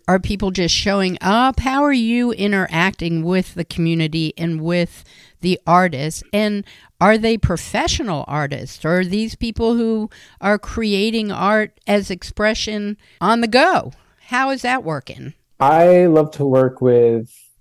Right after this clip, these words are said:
Speaker 2: I like to do all those things <laughs> all at once. Um, I would say as an educator, so I'm also an assistant professor. Um, I'm always trying to rally my students into these, these conversations, get them excited about making change.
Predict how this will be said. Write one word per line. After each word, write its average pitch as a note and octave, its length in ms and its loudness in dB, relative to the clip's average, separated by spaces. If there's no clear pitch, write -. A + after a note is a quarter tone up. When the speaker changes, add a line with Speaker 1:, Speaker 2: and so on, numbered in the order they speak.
Speaker 2:
I G#2+ 140 -4
like A#2 200 0
to B2 80 -6
do A2 140 0
all F#2+ 140 0
those F2+ 220 -4
things - 400 -12
<laughs> - 420 -20
all A2+ 200 6
at G2+ 80 6
once. F#2 340 2
Um, A2 320 4
I B2+ 80 6
would C3+ 100 4
say D3 200 8
as A#2 280 4
an G#2+ 80 2
educator, C#3+ 720 0
so B2 200 -2
I'm A2 120 0
also G#2+ 240 -2
an G#2 60 -4
assistant F#2+ 360 -8
professor. F#2 800 0
Um, G2+ 320 2
I'm A#2 180 2
always G#2 540 4
trying G2 200 -4
to F#2 100 -2
rally F#2 460 2
my F2 160 0
students E2+ 560 -6
into F2 240 -6
these, - 500 -4
these F2+ 360 -2
conversations, - 800 -6
get F#2 160 0
them F#2 160 0
excited F2 420 -2
about A2 220 -4
making G2+ 380 -8
change. - 580 -10